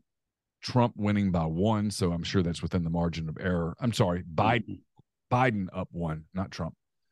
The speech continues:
Speaker 1: Um, in a generic ballot, which of course I'm, there's never gonna be a generic ballot,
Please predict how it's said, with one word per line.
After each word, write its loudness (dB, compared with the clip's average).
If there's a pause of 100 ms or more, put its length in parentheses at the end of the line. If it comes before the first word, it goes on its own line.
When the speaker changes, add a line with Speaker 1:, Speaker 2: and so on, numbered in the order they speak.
(540)
Speaker 1:
Um, 0 (800)
in 4
a 4
generic 4
ballot, 4 (300)
which -10
of -10
course 0
I'm, -6 (320)
there's -4
never 4
gonna 2
be 2
a 0
generic 0 (220)
ballot, 2